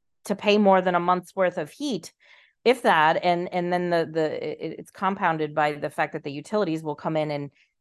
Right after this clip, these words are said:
the, the co-ops will, will shut power off and what,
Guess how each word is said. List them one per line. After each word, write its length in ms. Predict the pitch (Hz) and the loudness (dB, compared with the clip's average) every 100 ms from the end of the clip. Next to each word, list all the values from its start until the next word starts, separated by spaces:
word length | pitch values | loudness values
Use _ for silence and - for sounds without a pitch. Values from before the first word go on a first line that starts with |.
| _ _ | _ _
the, 160 | 160 151 | -6 -6
the 180 | 165 - _ | -8 -12 _
co-ops 520 | - 214 151 139 - | 0 4 6 4 -2
will, 180 | 160 151 | -8 -8
will 160 | 165 156 | -8 -6
shut 280 | - 196 | -4 -4
power 400 | - 180 160 156 | 0 4 6 6
off 400 | 202 190 143 - _ _ _ _ _ _ | 6 6 2 -8 _ _ _ _ _ _
and 720 | 180 165 165 160 156 151 151 185 _ _ _ _ _ _ _ _ _ _ _ - 180 - 165 | 0 2 2 -2 -2 -6 -10 -14 _ _ _ _ _ _ _ _ _ _ _ -14 -14 -12 -10
what, 240 | 170 160 | -4 -4